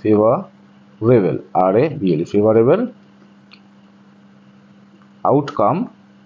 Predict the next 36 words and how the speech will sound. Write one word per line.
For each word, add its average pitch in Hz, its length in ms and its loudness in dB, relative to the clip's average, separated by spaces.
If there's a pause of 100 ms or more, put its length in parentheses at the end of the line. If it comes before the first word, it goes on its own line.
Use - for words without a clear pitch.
(840)
আর 90 100 0
এটা 101 160 2
ভাগ 107 320 -2
করে 143 140 2
দেবো 139 160 2
আমরা 139 240 0
কত 117 180 -2
দিয়ে 143 140 2
বলো? 156 340 0 (360)
টোটাল 120 220 2
আউটকাম 80 380 -6
দিয়ে, 67 180 -6 (1400)
টোটাল 113 440 -2 (3000)
আউটকাম। - 360 -10 (1300)
ওকে, - 160 -10 (800)
আচ্ছা 123 140 -2
তোমরা 180 160 4
আগে 170 100 4
বলো 101 160 0
তিনটি 175 440 0
কয়েন 160 200 4
রয়েছে, 160 220 2
তাহলে 160 360 2 (160)
কোন 185 180 0
কোন 190 140 0
প্রবাবিলিটি 165 380 2
হতে 160 160 2
পারে? 156 160 2
দেখো 113 160 0
প্রথমে 180 300 0
তোমরা 131 200 0
যেটা - 240 2
দেখতে 123 240 0
পারবে 117 140 2
সেটা 151 140 0
হচ্ছে, 147 260 -2